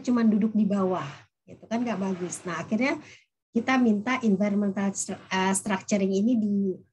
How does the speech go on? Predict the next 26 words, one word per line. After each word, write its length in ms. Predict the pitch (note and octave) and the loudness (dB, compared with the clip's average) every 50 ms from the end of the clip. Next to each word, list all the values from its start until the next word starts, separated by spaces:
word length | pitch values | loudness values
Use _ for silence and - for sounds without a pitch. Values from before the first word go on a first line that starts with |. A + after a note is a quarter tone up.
| _ _ _ _ | _ _ _ _
eh, 320 | - F#3 F#3 F#3 F#3 F#3 F#3 | -6 -4 -2 -2 -2 -4 -4
apa, 320 | F3 F#3+ F#3+ - C4 C#4 | -4 -6 -4 -4 -2 0
didukung 480 | D4+ A3 G3+ F3+ F3 G3 G3 - A3 G#3+ | 2 4 4 4 4 2 0 0 0 0
oleh 160 | F#3+ F#3+ F#3+ | 0 0 0
orang 320 | G3 F#3+ F#3 F#3 F#3+ F#3+ | 0 0 -2 -2 -4 -4
tua 240 | - G3+ G3+ B3 C4+ | -4 -2 -2 -2 -2
dengan 240 | A#3 G#3 G3 F#3+ F#3 | -2 -2 -2 -2 -2
cara 320 | F#3 - F#3+ G3 A3+ A#3 | -2 -2 -2 -2 -2 -2
misalnya 480 | A3+ G3 - F3 D#3+ F#3+ F#3 G#3 B3 C4+ C4+ - - - - _ _ _ _ - | -2 -4 -4 -6 -6 -4 -4 -2 -2 -4 -6 -8 -18 -20 -20 _ _ _ _ -12
kita 240 | - - - E3+ | -10 -6 -6 -4
minta, 400 | E3 E3+ F3 E3+ - - E3+ E3 D#3+ - - - _ | -4 -4 -4 -4 -6 -6 -6 -8 -8 -10 -14 -20 _
eh, 160 | - F3 E3 | -10 -8 -6
dibelikan 480 | D#3+ E3 D#3+ E3+ E3+ D#3 - E3+ D#3+ D#3+ | -6 -6 -4 -4 -6 -6 -6 -8 -8 -6
meja 240 | D#3+ D#3 D#3 E3+ D#3 | -8 -8 -8 -8 -6
belajar, 800 | F3 G#3 B3 C#4 C#4 A#3 A3 G#3+ G3+ G3+ G#3 G#3 G#3 G3+ G3+ F#3+ | -2 -2 0 0 2 2 4 4 4 2 2 0 0 0 0 0
bangku 320 | F3 E3 D#3 E3 E3 - F#3+ F3 | -2 -4 -4 -6 -4 -4 -2 -2
yang 160 | F3+ E3+ E3 | -2 -4 -4
nyaman, 800 | E3+ F#3 A3 B3 C4+ C4+ B3+ A3+ A3 G#3+ G#3 G#3 G#3 G#3 G#3+ A3+ | -2 0 0 0 0 0 2 2 2 0 -2 -4 -4 -2 -2 0
lampu 400 | G3+ F3 F3 G3 F#3+ - G3 F#3+ | 0 0 0 -2 -2 -4 -6 -6
yang 320 | G#3 G3+ F#3+ F3+ F3+ F3 F3+ - _ _ _ _ _ | -2 -2 -2 -2 -4 -8 -12 -14 _ _ _ _ _
bisa 320 | - F3+ - - G#3 F#3+ | -6 -4 -2 -2 0 2
mendukung 560 | G#3 G3+ G3+ F#3+ A3 A3 - C4+ B3+ B3 A3+ | 4 4 6 6 4 4 2 2 2 4 4
belajar 720 | A#3 A#3 A#3 A3+ G#3 F#3 G#3 G#3+ G#3 G#3 G#3 G3+ G3+ G3 G3 F#3+ | 4 4 4 2 2 4 2 2 2 2 0 0 0 0 -2 -4
gitu. 200 | E3 D#3 D3+ - - - - - | -6 -10 -14 -18 -20 -20 -12 -6
Jadi, 320 | - G3+ F#3+ B3 D#4 - - - - - _ _ _ _ _ _ _ _ _ _ _ _ _ _ _ - | -2 0 2 2 2 0 -4 -10 -20 -20 _ _ _ _ _ _ _ _ _ _ _ _ _ _ _ -4
eh, 240 | G#3 G#3 G#3 G#3 | -2 0 0 0